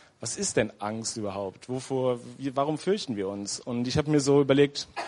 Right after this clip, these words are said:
Angst ist ja erstmal ein Gefühl. Ist eine Wahrnehmung von einer Situation gemessen an Erlebnissen oder auch noch nicht Erlebtem.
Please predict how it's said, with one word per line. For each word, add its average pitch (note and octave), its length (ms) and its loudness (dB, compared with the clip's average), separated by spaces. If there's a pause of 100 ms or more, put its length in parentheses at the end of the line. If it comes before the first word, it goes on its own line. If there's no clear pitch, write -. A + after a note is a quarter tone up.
(600)
Angst D3+ 260 4
ist D#3 120 0
ja C3 80 6
erstmal C3 320 0
ein C3 80 -2
Gefühl. A#2+ 540 -4 (1400)
Ist - 340 -4
eine C#3 220 2
Wahrnehmung D#3 480 6
von C#3 160 -4
einer C3+ 180 0
Situation D3 960 2
gemessen D3 480 2
an B2+ 140 -2
Erlebnissen A#2+ 880 -4 (420)
oder C3+ 220 4
auch A#2+ 140 -2
noch B2 180 -6
nicht D#3 280 -2
Erlebtem. G2+ 600 -10